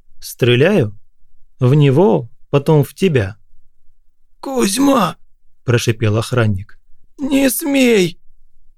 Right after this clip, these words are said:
На помятом лице Кузьмы отразилось смятение. "Барин! Прибьет!" "То когда будет? А этот сейчас пристрелит, дубина!" Охранник оказался более сообразительным.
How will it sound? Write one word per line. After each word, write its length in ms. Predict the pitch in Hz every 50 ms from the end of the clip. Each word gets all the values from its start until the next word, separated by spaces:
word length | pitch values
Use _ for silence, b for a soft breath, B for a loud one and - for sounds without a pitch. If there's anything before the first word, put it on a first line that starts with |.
| - - -
На 160 | - 139 165 180
помятом 500 | - 196 185 160 151 151 151 165 156 147
лице 340 | 147 151 147 - - 127
Кузьмы 540 | 117 - 127 120 107 113 107 104 117 127 113 -
отразилось 600 | - 139 123 - 143 139 117 117 110 104 104 -
смятение. 760 | - - - 131 135 139 - - 117 107 104 98 104 107 110 - _ - - _ _ _ _ _ _ _ _ _ _ _ -
"Барин! 800 | - 127 120 127 117 123 151 165 175 156 135 135 117 104 - - - - - - - - - - - - -
Прибьет!" 800 | - 185 180 202 196 175 160 170 202 214 226 202 165 127 - - - - - - - - - - - - - - _ -
"То 240 | 262 247 220 202
когда 480 | 190 - 226 226 214 220 214 233 208 190
будет? 540 | 175 180 220 208 175 139 143 135 - - - - - - - - - -
А 80 | 359
этот 420 | 302 269 269 254 247 214 247 220 -
сейчас 600 | - - 269 262 - - - 226 220 180 - -
пристрелит, 840 | _ - 196 214 180 - - - 196 214 208 175 156 147 113 101 110
дубина!" 580 | 120 254 254 220 233 214 180 156 147 143 131 - - - - - - - _ - -
Охранник 580 | 185 202 190 - 202 190 180 170 175 180 - 180
оказался 540 | 160 - 175 160 170 165 160 - - 196
более 380 | 190 147 120 113 104 104 107 107
сообразительным. 1040 | - - 117 113 113 110 120 120 117 107 117 107 - 120 107 107 107 104 98 -